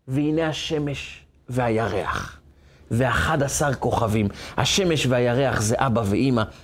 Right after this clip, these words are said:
אחד עשר כוכבים זה אתם. "והנה השמש והירח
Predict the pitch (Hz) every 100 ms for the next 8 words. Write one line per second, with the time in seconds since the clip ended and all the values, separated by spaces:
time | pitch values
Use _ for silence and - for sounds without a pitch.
0 | - - - 143 185 185 - 165 135 139
1 | 135 143 202 165 196 151 269 277 202 -
2 | - - - _ _ _ _ _ _ _
3 | - - 220 294 302 240 - 320 311 285
4 | 240 247 247 247 233 302 277